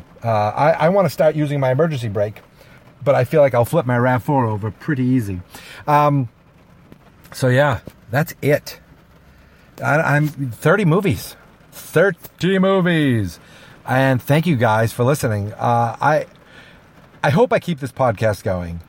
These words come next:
If I don't keep the podcast going, please stay sub-, stay subscribed. If you're not subscribed, please go subscribe to Geek Mentality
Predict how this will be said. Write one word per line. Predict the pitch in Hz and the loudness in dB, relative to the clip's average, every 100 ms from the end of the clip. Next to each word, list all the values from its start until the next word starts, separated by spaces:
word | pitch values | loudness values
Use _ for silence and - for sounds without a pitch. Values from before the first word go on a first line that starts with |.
| - - - - | -20 -20 -6 -2
If | 175 | 2
I | 202 139 | 2 2
don't | 117 190 233 | 2 0 0
keep | - 202 165 | -4 -8 -6
the | 147 | -4
podcast | 156 147 127 123 107 - | 0 0 2 0 -2 -2
going, | 107 110 104 - - - - - - - - | -2 -2 -4 -10 -20 -20 -20 -20 -20 -18 -2
please | 247 247 | 0 2
stay | - 120 | 2 -2
sub-, | 113 87 - - - 190 160 95 | -4 -10 -16 -4 -2 0 0 -2
stay | - 180 | -2 -2
subscribed. | 170 139 - 110 107 123 131 | 0 -4 -2 0 0 -2 -4
If | 117 | -6
you're | 120 | 0
not | 117 120 | 0 0
subscribed, | 95 - 135 135 98 | -6 -2 0 0 -2
please | 113 101 | -4 -2
go | 113 113 123 120 | -2 -2 -2 -2
subscribe | 98 87 110 113 | -4 -6 -2 -2
to | 98 | -2
Geek | 117 - | -4 -2
Mentality | 104 120 117 101 107 | -2 2 2 0 -2